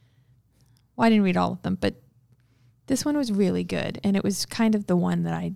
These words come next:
that I needed to read at the time. It was, yeah. <laughs> I don't, I, it would be interesting to read it again now, twenty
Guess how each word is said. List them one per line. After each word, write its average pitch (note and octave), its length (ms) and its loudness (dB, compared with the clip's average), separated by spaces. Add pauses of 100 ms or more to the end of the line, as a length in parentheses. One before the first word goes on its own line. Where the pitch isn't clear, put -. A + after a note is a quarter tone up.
(160)
that F#3+ 100 -4
I F3 120 0
needed B3+ 320 0
to D4+ 80 -4
read D#4+ 220 -4
at E4+ 120 -4
the F4 80 -8
time. D#4+ 420 -8 (1200)
It A#3 60 -4
was, G3 240 0 (180)
yeah. - 220 -12 (480)
<laughs> - 500 -14
I C4 80 6
don't, D4+ 180 6 (100)
I, A3 100 10
it - 60 0
would C4 120 6
be C4+ 80 4
interesting B3+ 420 2
to G#3+ 80 4
read G3 180 4
it F3+ 100 0
again D#3+ 440 -4 (500)
now, E3+ 720 -4 (1500)
twenty F3+ 420 2